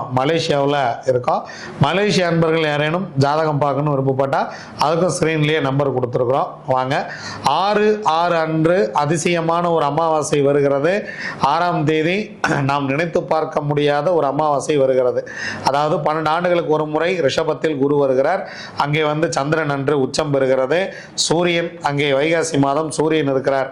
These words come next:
சுக்கிரன் ஆட்சி பெறுகிறார். புதன் உடன் இருக்கிறார். ஐந்து கிரக சேர்க்கையுடன், ரெண்டாயிரத்தி பத்தொன்பதுல ஞாபகம் இருக்கா, கொரோனா வந்தது இல்ல, அஞ்சு கிரகம் போய் தனுசுல, இந்த தனுசுலையும் இந்த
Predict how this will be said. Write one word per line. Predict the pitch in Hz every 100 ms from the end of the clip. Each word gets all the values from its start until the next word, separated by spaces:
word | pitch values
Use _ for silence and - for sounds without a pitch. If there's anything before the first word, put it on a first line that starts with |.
| - - - -
சுக்கிரன் | 160 196 175 160
ஆட்சி | 165 - 147
பெறுகிறார். | 147 147 143 135 120
புதன் | 143 170 170 127
உடன் | 139 147 143
இருக்கிறார். | 139 139 139 131 - - - 135
ஐந்து | 180 202 202 165
கிரக | 180 180 175
சேர்க்கையுடன், | 170 170 170 156 151 143 - - -
ரெண்டாயிரத்தி | 139 165 165 156 147
பத்தொன்பதுல | 147 165 160 156
ஞாபகம் | 156 165 160
இருக்கா, | 143 165 151 113 -
கொரோனா | 156 165 160
வந்தது | 156 156 160
இல்ல, | 165 131 - - - -
அஞ்சு | 147 151 151
கிரகம் | 160 170 151
போய் | 165 156
தனுசுல, | 147 160 151 131 117 - - -
இந்த | 139 139 123
தனுசுலையும் | 165 226 233 226 202 196 214 233
இந்த | 175